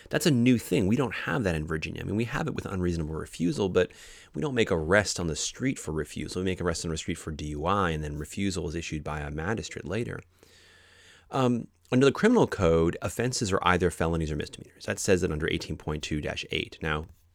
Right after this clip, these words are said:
mind you, of course, eighteen point two, two fifty point one will now be a civil offense, but otherwise offenses are either felonies or misdemeanors.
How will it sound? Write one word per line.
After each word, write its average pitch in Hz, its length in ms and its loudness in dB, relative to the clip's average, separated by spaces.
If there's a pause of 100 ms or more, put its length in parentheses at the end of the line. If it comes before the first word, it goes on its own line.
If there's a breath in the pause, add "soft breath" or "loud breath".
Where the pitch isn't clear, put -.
(320)
mind 73 300 -4
you, 82 80 -4
of - 40 -8
course, 73 200 -2
eighteen 76 220 -8
point 76 180 -10
two, 78 160 -4
two - 140 -8
fifty 80 200 -12
point 80 220 -6
one 117 180 2
will 82 80 0
now 73 140 -2
be 76 100 -6
a - 40 -8
civil 82 220 -6
offense, - 300 0
but 98 160 4 (340 loud breath)
otherwise 143 300 8
offenses 87 400 2
are 80 100 -2
either 78 200 0
felonies 76 320 -4
or 80 40 -2
misdemeanors. - 460 -4